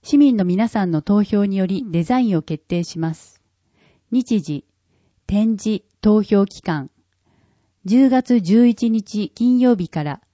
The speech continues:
三十一日木曜日。会長、会館時間内。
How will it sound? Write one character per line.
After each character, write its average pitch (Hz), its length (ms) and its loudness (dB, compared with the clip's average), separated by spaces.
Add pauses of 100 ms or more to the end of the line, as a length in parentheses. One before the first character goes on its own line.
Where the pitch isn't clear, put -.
三 247 300 0
十 175 240 0
一 180 240 -6
日 190 260 -4
木 170 300 -2
曜 180 200 2
日。 139 240 -10 (680)
会 240 260 0
長、 233 440 2 (520)
会 233 240 -4
館 226 340 -2
時 196 140 -4
間 202 340 -4
内。 135 280 -8